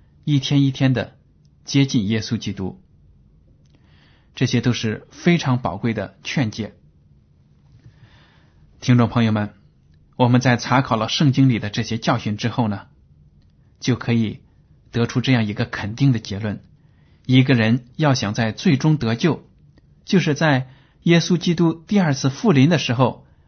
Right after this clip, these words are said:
能够坦然无惧地站在他的面前，我们就必须永远地住在主的恩典之中。如果我们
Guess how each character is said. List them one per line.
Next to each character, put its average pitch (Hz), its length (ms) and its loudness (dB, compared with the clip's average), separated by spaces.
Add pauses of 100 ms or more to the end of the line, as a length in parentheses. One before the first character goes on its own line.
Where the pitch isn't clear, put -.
(140)
能 123 140 2
够 127 160 0
坦 113 300 -2
然 123 220 2
无 120 120 2
惧 175 160 0
地 107 260 -6 (140)
站 185 220 0
在 110 140 -2
他 - 120 -4
的 123 80 2
面 135 240 2
前， 92 320 -10 (960)
我 110 100 -4
们 110 160 -2
就 123 160 0
必 131 200 0
须 127 340 -2 (220)
永 131 340 2
远 95 180 0
地 92 240 -10 (400)
住 147 200 0
在 104 160 -4
主 95 160 -12
的 - 100 -12
恩 110 220 -6
典 - 180 -12
之 113 120 -8
中。 107 260 -6 (960)
如 135 220 2
果 120 140 6
我 113 120 2
们 110 340 0